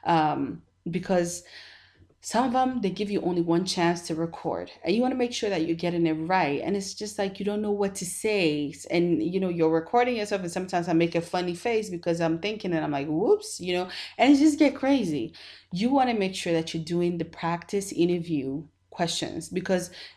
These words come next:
that is very, very important. You don't wanna jump in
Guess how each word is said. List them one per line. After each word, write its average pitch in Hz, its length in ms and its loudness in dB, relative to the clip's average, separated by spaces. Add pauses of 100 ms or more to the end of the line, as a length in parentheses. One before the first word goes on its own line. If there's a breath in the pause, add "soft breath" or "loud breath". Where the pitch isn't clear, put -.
that 196 400 4
is 196 160 -2
very, 180 500 2
very 170 420 0
important. 208 640 0
You 185 300 -2
don't 269 140 4
wanna 240 340 -2 (160)
jump 185 380 0
in 165 480 4